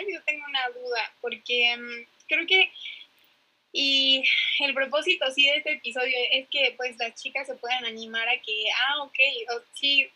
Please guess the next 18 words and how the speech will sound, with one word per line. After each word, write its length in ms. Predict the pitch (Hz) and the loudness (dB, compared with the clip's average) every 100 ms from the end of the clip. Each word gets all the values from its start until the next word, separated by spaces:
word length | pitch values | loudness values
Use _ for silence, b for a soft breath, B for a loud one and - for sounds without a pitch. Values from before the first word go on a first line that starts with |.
| _ | _
vale 320 | 240 262 285 302 | -2 2 2 0
la 140 | 247 | 0
pena 180 | 247 254 | 0 -2
esperar 560 | 269 - 220 226 269 330 - | -4 -2 0 2 2 0 -6
y 160 | 240 220 | -12 -12
sí, 480 | - 262 262 277 269 | -4 0 2 2 2
va 120 | 240 | 2
a 20 | |
llegar 280 | 247 247 240 | 2 4 4
algún 320 | 240 233 233 | 0 -6 -6
día, 200 | 240 277 285 | -2 0 0
no 100 | 254 | -2
tengo 260 | 247 247 | -4 -4
que 120 | 233 233 | 0 0
desesperarme. 800 | 240 233 - 226 233 254 285 403 _ B B B | 0 -8 -2 0 0 -2 -2 -4 _ B B B
No 140 | 254 285 | 0 2
está 260 | 330 339 302 | 2 4 2
mal 300 | 262 240 | 2 -2